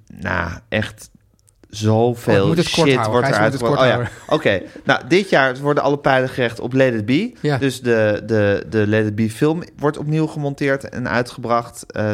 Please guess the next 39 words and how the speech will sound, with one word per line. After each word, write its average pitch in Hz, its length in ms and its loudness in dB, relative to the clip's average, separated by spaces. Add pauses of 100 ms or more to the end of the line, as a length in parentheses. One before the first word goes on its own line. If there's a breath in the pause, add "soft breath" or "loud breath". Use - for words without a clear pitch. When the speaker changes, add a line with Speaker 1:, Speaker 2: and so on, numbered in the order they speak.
Speaker 1:
door 107 180 -2
Peter 110 280 -6
Jackson 113 400 -6
opnieuw 123 260 -4
gemonteerd. 110 640 -8 (440 loud breath)
Eh, 104 360 2 (160)
het, - 340 -6
eh, 101 200 -2
er 107 100 0
is 104 160 -4
een, 101 240 -4 (220)
eh, 98 180 -4 (140)
fotoboek, 160 760 -2
Get 127 280 2
Back, 131 400 0 (260)
eh, 117 220 -2 (100)
van 120 160 -4
de 110 80 -2
foto's 127 420 -2
die 135 200 -8
er 101 160 -6
toen 131 200 -4
tijdens 120 300 -2
die 117 100 -10
filmopnames 110 640 -2
zijn 110 180 -4
gemaakt. 104 480 -6 (440 loud breath)
En 110 180 -2
in 107 80 2
de 104 60 0
studio 104 680 -2 (640)
is 107 160 -2
er 113 100 0
uitgebracht. 98 580 -4 (280 loud breath)
En 143 140 0
er 147 80 0
komt 135 220 -4
een 127 100 -6
hele 113 500 0